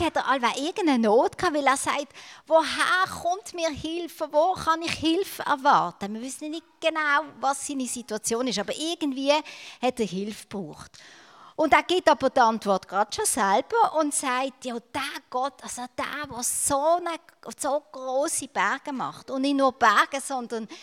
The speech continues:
der Himmel und die ganze Erde, der Gott, das ist meine Hilfe.»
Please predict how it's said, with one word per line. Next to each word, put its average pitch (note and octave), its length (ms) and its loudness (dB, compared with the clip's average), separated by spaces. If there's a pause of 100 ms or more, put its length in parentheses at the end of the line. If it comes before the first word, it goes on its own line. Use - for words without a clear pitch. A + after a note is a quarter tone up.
(160)
der B3+ 100 -2
Himmel E4 460 -2
und A3 160 -4
die G#3+ 120 -10
ganze C4 400 -2
Erde, A#3 680 0 (880)
der B3 340 0
Gott, G#3 360 -4 (200)
das A#3+ 300 -4
ist G#3+ 180 -6
meine F#3+ 280 -10
Hilfe.» E3 720 -12